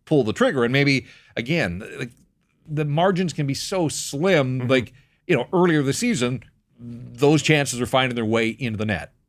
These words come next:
Speaker 1: for just about everybody. And it's not happening right now. And so it's hard to call it a trend. Look, I think some of this, and I see some of this in the feedback channels as well,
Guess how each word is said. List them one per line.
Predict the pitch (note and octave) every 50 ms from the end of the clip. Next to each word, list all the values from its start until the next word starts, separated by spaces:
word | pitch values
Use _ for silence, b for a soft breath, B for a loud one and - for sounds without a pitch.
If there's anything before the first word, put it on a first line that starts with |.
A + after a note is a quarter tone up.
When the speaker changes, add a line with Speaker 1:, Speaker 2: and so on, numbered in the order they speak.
| _ _ _
Speaker 1:
for | _ - C#3+ B2
just | C3+ - -
about | C#3+ E3+ D3+
everybody. | C3+ C#3 A#2+ A#2 A2 G2 F#2+ F2+ D#2 C#2+ C#2+ - b b b b b b b
And | - B2 G#2 G#2 G#2 G2+ G2+ G2 G2+ -
it's | B2 A2 -
not | C#3+ B2+ A#2 G#2+
happening | A#2 B2 B2+ - - A#2 G#2+ G#2
right | A2 A2+ A2+ A2 -
now. | B2+ A#2+ A2 F#2 F2 E2+ E2+ F2+ F#2+
And | G#2+ A#2 G#2+
so | - - C3 B2 A#2+ A#2 A2+ A2 b b b b b
it's | D#3+ D3
hard | - D3 E3+ F3
to | E3
call | - E3+ E3 E3
it | D#3
a | D3+ C#3
trend. | - - - - F3 E3+ E3 E3+ E3+ E3 E3+ F3 E3+ D#3+ C#3+ b b b b b - G#3+
Look, | A#3+ - -
I | F#3
think | F3 - A3 F#3
some | - - - F3 F#3+
of | G3
this, | F#3+ D#3 - -
and | D#3+ E3 D#3+ D#3+
I | C#3+
see | C3+ - - D#3+ D3
some | - D3+ C3+
of | B2+
this | E3 G3 - -
in | D3
the | C3
feedback | G#2+ - C3 B2+ A2 A#2 A2 A2 A2
channels | - A#2 G#2+ A2+ B2 E3
as | F#3 D3
well, | B2+ G#2+ A2 A#2+ A#2+